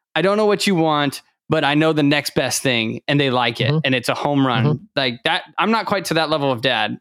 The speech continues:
Speaker 1: I'm like, "Well, I can't understand you, kid, so you're just gonna have to sit there and cry." <laughs> I don't,
Speaker 2: Yep.
Speaker 1: <laughs> that's, that's the level of dad I'm at right now.
Speaker 2: What I do like is that your dad assumed you were letting Sadie <laughs> watch King
Speaker 1: <laughs>
Speaker 2: Kong at your
Speaker 1: Yeah.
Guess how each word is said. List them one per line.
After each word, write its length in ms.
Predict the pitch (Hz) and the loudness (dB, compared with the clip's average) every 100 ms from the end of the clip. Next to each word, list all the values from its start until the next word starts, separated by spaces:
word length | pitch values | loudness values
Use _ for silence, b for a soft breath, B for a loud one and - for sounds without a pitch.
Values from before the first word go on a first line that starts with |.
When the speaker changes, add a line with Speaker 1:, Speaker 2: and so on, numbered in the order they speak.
| - | -2
Speaker 1:
I'm 100 | 151 | 0
like, 240 | 139 - | 0 0
"Well, 160 | 147 156 | 0 0
I 80 | |
can't 220 | 156 - 175 | 0 0 0
understand 360 | 151 - 143 | 0 0 -2
you, 80 | 123 | -2
kid, 220 | - 120 | -2 -2
so 80 | 139 | 0
you're 180 | 131 131 | 0 0
just 120 | 123 | 0
gonna 100 | 143 | -2
have 80 | 117 | -2
to 60 | 131 | -2
sit 180 | 151 | -2
there 120 | 123 120 | 0 -2
and 100 | 113 | 0
cry." 320 | 117 107 120 | -2 -2 -4
<laughs> 40 | - | -6
I 320 | 147 - 202 - | -4 -2 -2 0
don't, 140 | 190 - | 0 0
Speaker 2:
Yep. 480 | 214 - 143 330 - | -4 0 0 -2 -4
Speaker 1:
<laughs> 200 | 208 170 | -4 -2
that's, 240 | 202 180 170 | -2 -4 -2
that's 240 | 175 180 | -2 -2
the 100 | - | -2
level 280 | 190 185 175 | 0 2 0
of 140 | 165 135 | 0 0
dad 220 | 139 127 | 0 2
I'm 200 | 123 127 | 0 0
at 140 | 110 | -2
right 160 | - 107 | -2 -2
now. 180 | 107 104 B 156 B B B B _ _ _ _ B B B - | -2 -4 B -6 B B B B _ _ _ _ B B B 0
Speaker 2:
What 160 | 196 | 2
I 60 | 202 | 2
do 220 | 185 226 | 2 2
like 160 | 233 185 | 4 2
is 100 | 160 | 2
that 120 | 156 | 2
your 80 | 151 | 2
dad 240 | 143 147 151 | 2 2 0
assumed 320 | - 156 131 | 0 2 4
you 80 | 139 | 4
were 80 | 117 | 4
letting 300 | 120 127 120 | 2 2 2
Sadie 320 | 131 127 123 | 2 2 2
<laughs> 0 | |
watch 420 | 104 622 - - 453 | 2 0 0 2 0
King 320 | 415 160 - | 2 2 2
Speaker 1:
<laughs> 120 | 480 | 2
Speaker 2:
Kong 220 | 466 143 | 2 2
at 200 | - 302 | 2 2
your 100 | 139 | 2
Speaker 1:
Yeah. 80 | 135 | 2